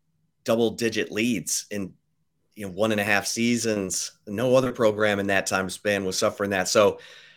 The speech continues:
that's on Steve Sarkisian to get that fixed and build that confidence and have a better game plan, make better adjustments, whatever was missing. I think the first year you can explain it away as, "Well, he didn't have all his guys. There were some bad apples in there.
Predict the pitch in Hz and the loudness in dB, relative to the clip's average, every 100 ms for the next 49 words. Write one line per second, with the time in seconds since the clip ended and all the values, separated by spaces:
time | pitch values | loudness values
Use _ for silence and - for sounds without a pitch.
0 | _ _ _ _ - 135 190 180 143 143 | _ _ _ _ 0 2 6 4 4 2
1 | 123 120 120 165 175 131 127 120 113 - | 2 2 0 2 2 4 4 2 0 -6
2 | _ _ _ - 110 127 131 - 123 120 | _ _ _ -12 0 2 4 4 6 4
3 | - 135 135 - - - 104 101 92 - | 2 4 4 4 -2 0 0 0 -4 -12
4 | _ _ _ _ - 117 127 123 - _ | _ _ _ _ 0 4 4 2 -8 _
5 | _ _ _ - 107 - 131 131 131 127 | _ _ _ -6 -6 -2 2 2 4 4
6 | 123 120 98 95 87 - _ - 110 113 | 4 4 2 0 -2 -8 _ -6 -2 0
7 | 110 120 120 110 123 131 127 123 127 123 | 2 4 4 4 4 2 0 2 4 4
8 | 117 - 113 113 131 123 107 - 107 131 | 2 0 0 2 4 4 4 2 0 2
9 | 123 123 92 101 143 123 101 98 - - | 0 -2 2 6 6 6 2 -2 -12 -20
10 | - - _ - - 107 107 104 127 175 | -20 -20 _ -16 -8 -2 -2 4 6 6
11 | 107 92 107 117 120 123 110 - 151 160 | 4 0 -2 -2 0 2 0 4 6 6
12 | 139 127 120 113 117 113 - 117 117 107 | 4 4 4 4 0 -2 0 2 4 4
13 | 107 110 104 123 127 123 123 110 110 104 | 6 6 6 4 4 4 4 4 4 2
14 | - 101 104 101 101 101 101 98 101 101 | 0 2 4 4 2 -2 -4 -4 -2 2
15 | 101 101 98 98 95 101 101 101 101 95 | 4 6 4 0 -4 -2 0 0 0 -2